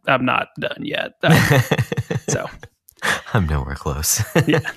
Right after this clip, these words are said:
Speaker 2: That's, that's how it feels. That's how it feels. But, um, still digging it,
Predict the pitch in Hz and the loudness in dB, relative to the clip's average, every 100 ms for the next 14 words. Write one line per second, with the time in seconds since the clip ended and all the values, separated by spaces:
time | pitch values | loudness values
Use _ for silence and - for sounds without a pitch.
0 | - - - - - - - - _ - | -14 -20 -14 -10 -10 -12 -16 -20 _ -8
1 | 101 92 - - 95 92 - 85 78 - | -2 0 2 0 0 0 0 -2 -2 -6
2 | 55 - - - 82 78 - - - - | -8 -6 -6 -4 -4 -2 -4 -6 -10 -8
3 | - - - - - _ 78 76 71 69 | -10 -8 0 0 0 _ 0 0 0 -2
4 | - 104 98 87 98 95 90 85 | 0 2 2 2 4 4 4 2